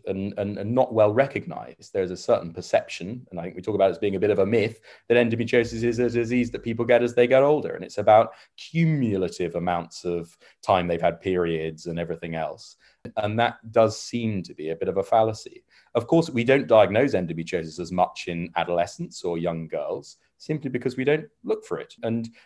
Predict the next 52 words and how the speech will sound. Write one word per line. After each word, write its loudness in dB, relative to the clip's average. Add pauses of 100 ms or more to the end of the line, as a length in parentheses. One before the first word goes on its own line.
(140)
there 8
is 6
a 4
balance 2
there, -6 (260)
because 0
surgery 4
undoubtedly 4
at -6
a -6
younger -2
age -6
can 0
be -6
a -6
little -8
bit -8
more -10
risky. -6 (280)
Um, -6 (220)
children -4
in -8
terms -6
of -8
recovery 2
and -6
risk -4
and 0
everything -2
else, 2 (340)
perhaps -4 (240)
again, 2
in -8
a -4
child 4
who -6
might 0
not -8
be -2
able 2
to -10
fully 0
understand 2
the 0
risks -6
and -2
benefits 4
of -10
procedures 2
and, -6
and -6
things, -4